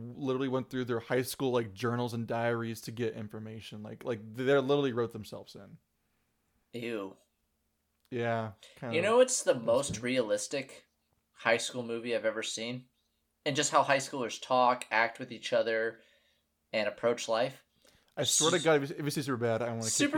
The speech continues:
Speaker 2: Superbad.
Speaker 1: face. No, it's not!
Speaker 2: Yes, it is!
Speaker 1: <laughs>
Speaker 2: Yes, it
Speaker 1: You're
Speaker 2: is!
Speaker 1: so out of your goddamn mind.
Speaker 2: Your whole life is just about getting laid.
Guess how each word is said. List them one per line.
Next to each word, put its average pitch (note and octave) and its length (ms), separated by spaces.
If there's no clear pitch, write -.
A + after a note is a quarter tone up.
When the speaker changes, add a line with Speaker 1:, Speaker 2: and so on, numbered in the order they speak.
Speaker 2:
Superbad. D3 240
Speaker 1:
face. - 200
No, D4+ 180
it's D4+ 180
not! D4+ 440
Speaker 2:
Yes, C#4 340
it G4+ 340
is! C4 160
Speaker 1:
<laughs> A#3+ 120
Speaker 2:
Yes, G4+ 280
it G4 60
Speaker 1:
You're F#4+ 80
Speaker 2:
is! C#4+ 100
Speaker 1:
so D#4+ 140
out C#4 140
of C#4+ 60
your C#4+ 120
goddamn A3 520
mind. E3 460
Speaker 2:
Your C4 240
whole D#4+ 380
life C#4 340
is A3 140
just A#3+ 260
about A3 280
getting G#3+ 340
laid. F#3+ 400